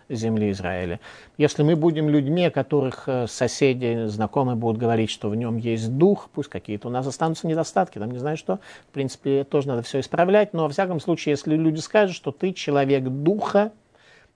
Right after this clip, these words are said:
то это, м, кавод лецурат адам, это слава для духовной формы человека. Если скажут, как, какой же это человек духа, тут, э, духа никакого даже близко нет,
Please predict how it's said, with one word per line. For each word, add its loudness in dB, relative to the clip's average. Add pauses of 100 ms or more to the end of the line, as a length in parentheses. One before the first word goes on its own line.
то 0
это, 4
м, -2 (1200)
кавод 2
лецурат 2
адам, -2
это -10
слава 2
для -4
духовной -2
формы -4
человека. 0
Если -4
скажут, -6
как, -10 (420)
какой 0
же -2
это -4
человек 0
духа, -4
тут, -16
э, 0
духа -2
никакого -2 (500)
даже 0
близко -2
нет, -6